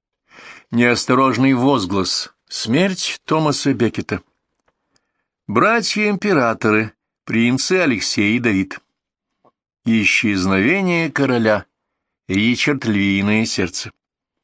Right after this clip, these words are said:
Охотник на оленей, Робин Гуд.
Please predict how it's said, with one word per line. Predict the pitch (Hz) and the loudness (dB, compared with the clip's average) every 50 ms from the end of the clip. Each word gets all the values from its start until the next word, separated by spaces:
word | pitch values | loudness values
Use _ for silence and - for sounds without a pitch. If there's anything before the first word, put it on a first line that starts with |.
| _ _ _ _ _ _ _ _ _ _ _ _ _ _ _ _ _ _ | _ _ _ _ _ _ _ _ _ _ _ _ _ _ _ _ _ _
Охотник | - 117 123 123 - - 220 233 - - 202 208 208 208 - | -2 -2 0 0 0 0 0 0 -2 -2 -2 -2 -2 -2 -2
на | 196 202 196 202 | 0 0 2 2
оленей, | 196 170 131 117 113 107 107 107 117 113 - _ _ _ _ _ _ _ _ _ _ _ _ _ - | 2 2 2 2 2 2 2 0 0 -2 -6 _ _ _ _ _ _ _ _ _ _ _ _ _ -2
Робин | - 101 98 92 87 113 110 113 | 0 2 2 2 2 0 0 0
Гуд. | 95 98 98 - - - | 0 -2 -4 -6 -8 -16